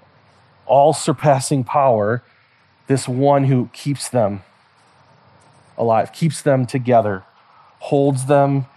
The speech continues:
heals them, fixes them. And so not only is suffering an opportunity for us to rejoice in it because it brings great hope, but it's also an opportunity to show off, really a mission, right? What it, that there's a God who is all-powerful, really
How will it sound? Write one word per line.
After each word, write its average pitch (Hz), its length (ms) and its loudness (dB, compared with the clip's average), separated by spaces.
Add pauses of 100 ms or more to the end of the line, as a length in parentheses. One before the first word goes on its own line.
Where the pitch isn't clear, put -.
(340)
heals 143 480 0
them, 135 280 2
fixes 139 480 -6
them. 131 380 2 (1040)
And 131 100 -6
so 170 120 2
not 156 100 6
only 180 180 4
is 175 80 -2
suffering 160 380 0
an 147 60 4
opportunity 147 400 -2
for 156 100 2
us 147 180 0
to 147 100 -4
rejoice 131 600 -2
in 175 60 0
it 165 100 -2
because 135 280 -6
it 113 120 -6
brings 135 260 -4
great 139 220 -4
hope, 135 280 -2 (320)
but 123 80 -4
it's 120 120 -4
also 139 220 2
an 147 40 2
opportunity 131 680 -2 (260)
to 123 100 -6
show 143 320 0
off, 110 460 2 (720)
really 131 180 -2
a 131 40 0
mission, 127 400 -2
right? 113 240 -2 (320)
What 123 140 -4
it, 117 120 -4 (420)
that 127 80 -4
there's 135 200 0
a 135 40 -2
God 123 380 0
who 123 180 -4
is 123 160 -4
all-powerful, 107 540 0
really 139 200 0